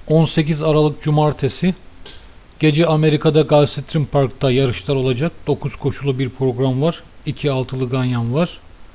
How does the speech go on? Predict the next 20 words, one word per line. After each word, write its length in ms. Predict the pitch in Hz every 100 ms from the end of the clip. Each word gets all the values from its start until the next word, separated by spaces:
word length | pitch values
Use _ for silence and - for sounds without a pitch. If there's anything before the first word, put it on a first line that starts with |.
| - - - - - -
Birinci 460 | 131 139 160 160 160
koşu 340 | 160 151 170
saat 380 | - 156 156 151
yirmi 260 | 151 156 156
otuzda, 600 | 143 - 131 143 131 127
e, 140 | 131
koşulacak. 680 | - 139 - 135 127 170 -
Maiden 360 | 160 143 139 135
bir 120 | 123
koşu, 320 | - 120 131
dişilere 380 | 120 - 135 135
ait. 280 | 131 143 175 - - - - - - - -
E, 40 | 127 120
sekiz 480 | - 165 - 147 - - - -
tay 260 | 143 131
mücadele 480 | 131 127 135 127 127
edecek 320 | 120 110 147 - - - - - - -
maiden'dan 460 | 143 135 135 131
çıkmak 400 | 131 - 135 131
için. 280 | - - 170